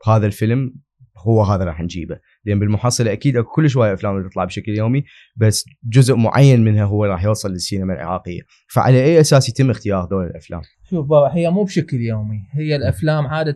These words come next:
Speaker 2: تنزل أسبوعيًا، أكو سكجول مال أفلام، يعني هسه منا نهاية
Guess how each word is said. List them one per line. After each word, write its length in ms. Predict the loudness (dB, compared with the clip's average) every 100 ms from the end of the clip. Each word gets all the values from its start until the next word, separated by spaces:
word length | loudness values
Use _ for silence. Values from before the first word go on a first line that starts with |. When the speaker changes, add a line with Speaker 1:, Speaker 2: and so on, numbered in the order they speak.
| -4 -4 -4
Speaker 2:
تنزل 520 | -4 -4 -2 -2 -4 -6
أسبوعيًا، 640 | -6 -6 -6 -6 -6 -8 -14
أكو 160 | -12
سكجول 460 | -10 -6 -6 -4 -6
مال 240 | -6 -8
أفلام، 360 | -14 -14 -12 -12
يعني 160 | -10 -8
هسه 180 | -6
منا 300 | -4 -2 -4
نهاية 340 | -2 -2 -2